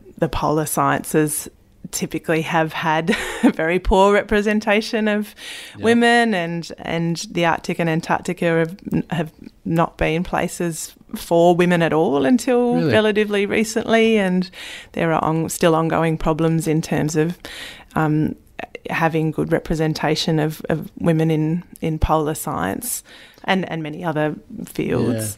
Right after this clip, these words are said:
Speaker 2: Why do you think that is?
Speaker 1: Um, I think part of it is linked to the kind of heroic era of Antarctic exploration. It
Speaker 2: Yeah.
Speaker 1: was,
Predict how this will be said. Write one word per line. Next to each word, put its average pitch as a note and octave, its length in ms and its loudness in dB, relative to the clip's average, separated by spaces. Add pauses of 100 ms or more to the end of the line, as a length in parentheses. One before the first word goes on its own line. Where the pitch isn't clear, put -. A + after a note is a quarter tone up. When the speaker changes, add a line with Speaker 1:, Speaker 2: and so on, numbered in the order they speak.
Speaker 2:
Why D3 100 4
do F3 60 2
you F3+ 80 0
think D3+ 260 -4
that A#2+ 140 2
is? A#2+ 420 0 (520)
Speaker 1:
Um, D#4+ 500 4 (100)
I B3 120 4
think - 340 -6 (220)
part F#3 260 2
of F3 120 2
it F#3 100 0
is F3+ 180 -2
linked F3+ 280 -4
to F3 120 2
the E3 160 4
kind E3+ 240 0
of E3 120 0
heroic E3+ 520 4
era F3+ 520 4
of E3+ 280 -4
Antarctic - 580 -4
exploration. F3+ 1000 0
It F3 100 -2
Speaker 2:
Yeah. A#2+ 120 4
Speaker 1:
was, B2+ 240 -4